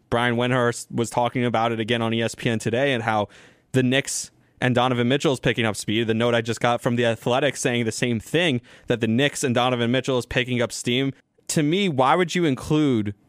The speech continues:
Immanuel Quickley in that trade? Why would you include Quentin Grimes in that trade? Why would you include R J Barrett, of course,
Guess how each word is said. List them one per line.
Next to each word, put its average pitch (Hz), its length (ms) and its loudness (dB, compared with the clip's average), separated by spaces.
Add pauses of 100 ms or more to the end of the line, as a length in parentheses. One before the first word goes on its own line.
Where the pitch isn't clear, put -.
(220)
Immanuel 131 440 2
Quickley 113 360 -2
in 101 80 0
that 90 140 -4
trade? 95 260 -4
Why 127 160 2
would 160 160 0
you 160 100 2
include 151 480 0
Quentin 120 300 -4
Grimes 113 340 -2
in 104 60 -6
that 98 140 -6
trade? 98 220 -4
Why 120 180 2
would 165 140 0
you 160 140 0
include 151 380 0
R 123 200 0
J 123 140 0
Barrett, 120 460 2
of 104 100 -6
course, 143 540 -2